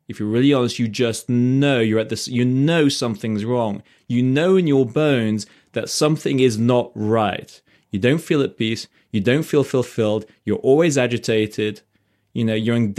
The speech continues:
you're indulging the whole bunch of behaviors and activities you'd rather not, you, you prefer people not to know about. You know this if you're really honest about yourself. And so what I'm putting out here is starting with a commitment. As you wake up tomorrow morning,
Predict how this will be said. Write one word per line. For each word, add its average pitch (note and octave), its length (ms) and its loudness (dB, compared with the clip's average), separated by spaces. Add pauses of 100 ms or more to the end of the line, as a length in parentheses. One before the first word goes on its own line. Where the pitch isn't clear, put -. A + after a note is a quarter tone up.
(160)
you're A#2+ 220 4
indulging B2 540 2
the A2+ 100 0
whole C3 160 2
bunch C3 280 -2
of B2 80 0
behaviors A#2+ 440 2
and A#2 80 0
activities G#2+ 520 -4
you'd G#2 140 -2
rather A2 240 0
not, G#2 200 -2 (280)
you, A2 160 0
you G#2 200 0
prefer G#2+ 380 -4
people G#2 220 -4
not G#2 160 -2
to - 80 -6
know B2+ 180 0
about. G#2 240 -2
You B2 100 -2
know C#3+ 280 4
this A2+ 200 0
if - 60 -12
you're A2+ 80 -2
really C3+ 140 2
honest E3 200 -2
about G#2 220 -2
yourself. F#2+ 540 -6 (360)
And G#2 100 -8
so A#2 80 -4
what A#2 60 0
I'm B2 80 -2
putting C#3+ 200 2
out C#3 140 0
here C#3+ 180 4
is A#2 120 2
starting B2 320 0
with C3+ 160 0
a D3 40 0
commitment. C#3+ 540 0
As G#2+ 100 -2
you G#2+ 120 0
wake B2 240 0
up - 100 -2
tomorrow C3+ 320 0
morning, A2+ 500 2